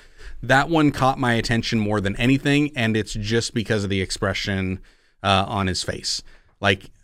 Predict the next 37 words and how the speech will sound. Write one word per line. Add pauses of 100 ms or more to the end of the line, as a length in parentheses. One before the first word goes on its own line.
(160)
something
drew
me
in
a
little
bit
more
than
that
because
I
could (100)
kinda
tell,
hey, (420)
there
is
something
going
on
here. (600)
I
think
you're
grabbing
good, (300)
um, (380)
you
know,
some
good
still
frames
from
the
video.